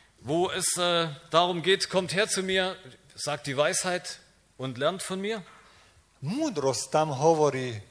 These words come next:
Speaker 2: „Poď ku mne a uč sa odo mňa.“
Speaker 1: „Und nehmt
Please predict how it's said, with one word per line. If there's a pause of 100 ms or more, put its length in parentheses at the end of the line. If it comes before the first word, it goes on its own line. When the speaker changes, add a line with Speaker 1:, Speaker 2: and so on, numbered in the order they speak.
(180)
Speaker 2:
„Poď
ku
mne
a
uč
sa
odo
mňa.“ (880)
Speaker 1:
„Und
nehmt